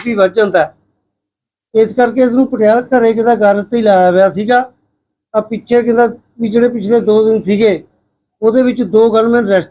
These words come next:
ਤੇ ਸੀਗੇ, ਇੱਕ ਐਬਸੈਂਟ ਚੱਲ ਰਿਹਾ ਵੀਹ ਦਿਨ ਤੋਂ। ਇਸ ਦਾ ਐਡਾ ਮਾੜਾ ਹਾਲ ਹੈ ਵੀ ਵੀਹ ਦਿਨ ਤੋਂ ਇੱਕ ਬੰਦਾ ਐਬਸੈਂਟ ਹੈ,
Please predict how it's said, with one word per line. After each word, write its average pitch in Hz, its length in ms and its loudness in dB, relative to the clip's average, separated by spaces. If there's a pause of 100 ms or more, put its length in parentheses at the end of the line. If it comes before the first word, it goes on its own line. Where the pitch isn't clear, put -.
ਤੇ 214 140 2
ਸੀਗੇ, 226 260 -2
ਇੱਕ 233 160 -6
ਐਬਸੈਂਟ 208 360 0
ਚੱਲ 214 240 0
ਰਿਹਾ 240 120 2
ਵੀਹ 240 200 -2
ਦਿਨ 226 160 -2
ਤੋਂ। 226 240 0 (1500)
ਇਸ 202 320 -2
ਦਾ 240 120 2
ਐਡਾ 233 360 0
ਮਾੜਾ 214 360 2
ਹਾਲ 190 280 2
ਹੈ 240 100 4
ਵੀ 262 120 0
ਵੀਹ 220 300 0
ਦਿਨ 240 180 -2
ਤੋਂ 247 160 0
ਇੱਕ 240 140 -8
ਬੰਦਾ 226 320 0
ਐਬਸੈਂਟ 202 440 -4
ਹੈ, 165 140 -2